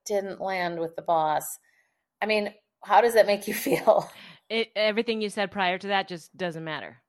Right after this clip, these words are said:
Speaker 2: I'm only
Speaker 1: Yeah,
Speaker 2: focusing on what
Speaker 1: exactly.
Speaker 2: after the but. Yeah.
Speaker 1: Right. And we're all our own worst critics in the first place, so we're naturally inclined and wired to look at the negative anyway.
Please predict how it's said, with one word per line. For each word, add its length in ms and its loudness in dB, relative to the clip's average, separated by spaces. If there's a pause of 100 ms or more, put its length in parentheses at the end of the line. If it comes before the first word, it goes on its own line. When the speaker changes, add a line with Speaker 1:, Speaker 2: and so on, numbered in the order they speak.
(380)
Speaker 2:
I'm 180 -2
only 120 10
Speaker 1:
Yeah, 180 12
Speaker 2:
focusing 400 4
on 60 12
what 80 6
Speaker 1:
exactly. 340 8
Speaker 2:
after 160 -6
the 80 -12
but. 260 -8
Yeah. 200 -10 (840)
Speaker 1:
Right. 380 12 (200)
And 240 0
we're 160 6
all 560 8
our 160 6
own 180 0
worst 300 -4
critics 380 -4
in 80 -14
the 60 -10
first 320 -8
place, 360 0
so 220 0
we're 160 0
naturally 460 -2
inclined 440 -2
and 120 -8
wired 400 0
to 100 -6
look 180 -8
at 120 -14
the 60 -8
negative 360 -4
anyway. 540 2